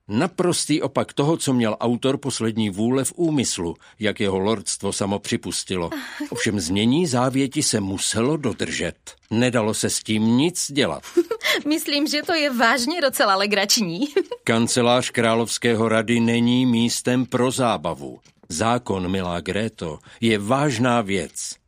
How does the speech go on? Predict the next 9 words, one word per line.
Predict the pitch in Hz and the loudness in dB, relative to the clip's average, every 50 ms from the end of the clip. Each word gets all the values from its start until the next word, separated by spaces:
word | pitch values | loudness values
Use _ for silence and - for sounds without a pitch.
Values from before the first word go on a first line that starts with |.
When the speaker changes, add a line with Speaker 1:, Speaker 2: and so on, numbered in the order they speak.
| _ - - | _ -4 -2
Speaker 1:
a | 170 | 0
mělo | 180 185 180 175 151 | 2 2 4 2 2
by | 123 131 | 2 2
se | 131 - 123 110 | 2 2 2 2
k | - | 2
němu | 117 113 110 113 | 2 2 2 2
podle | - - 117 92 107 107 | 0 0 -2 0 0 -2
toho | - 107 104 120 117 | -2 -2 -2 -2 -2
přistupovat. | - - - 135 - - - 95 - - 87 80 71 67 - | -2 -2 -2 -2 -2 -4 -6 -6 -6 -6 -8 -8 -6 -8 -10